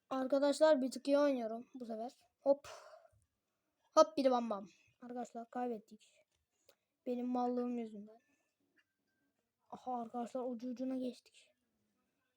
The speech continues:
Hop hop. Arkadaşlar lagım. Lagım var.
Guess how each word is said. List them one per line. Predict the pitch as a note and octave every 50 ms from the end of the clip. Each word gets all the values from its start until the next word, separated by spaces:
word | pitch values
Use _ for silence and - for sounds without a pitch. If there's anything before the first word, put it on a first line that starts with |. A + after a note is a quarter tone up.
| _ _ _ _ _ _ _
Hop | _ C4 C4+ C4+ - _ _ _ _ _ _
hop. | - - - _ _ _ _ _ _ _ _ _ - _ _
Arkadaşlar | - C4+ C#4 C4+ D4 D4 C#4+ D4 B3+ - - D4 C#4+ C4+
lagım. | B3+ C#4+ C#4+ C#4 A#3+ C4+ D4+ D4 C#4 C4+ C4 B3 - _ _ _ _ _ _ _ _ _ _ _ _ _ _ _ _ _ _ _ _ C#4
Lagım | B3+ B3+ C4 B3+ C#4+ C#4+ C#4
var. | C4 B3+ B3+ C4+ - - - _